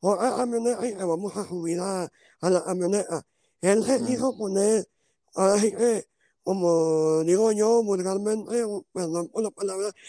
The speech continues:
Speaker 1: se hizo poner modo pendejo, güey. Y allá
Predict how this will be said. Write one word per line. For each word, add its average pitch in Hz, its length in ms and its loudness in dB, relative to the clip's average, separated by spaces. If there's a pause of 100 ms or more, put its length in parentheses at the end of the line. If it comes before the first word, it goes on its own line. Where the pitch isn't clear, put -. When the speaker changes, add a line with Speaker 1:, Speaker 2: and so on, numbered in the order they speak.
(140)
Speaker 1:
se 190 160 2
hizo 190 260 6
poner 190 500 2 (240)
modo 202 360 6
pendejo, 214 540 0
güey. 147 240 -8 (520)
Y 196 100 4
allá 208 440 6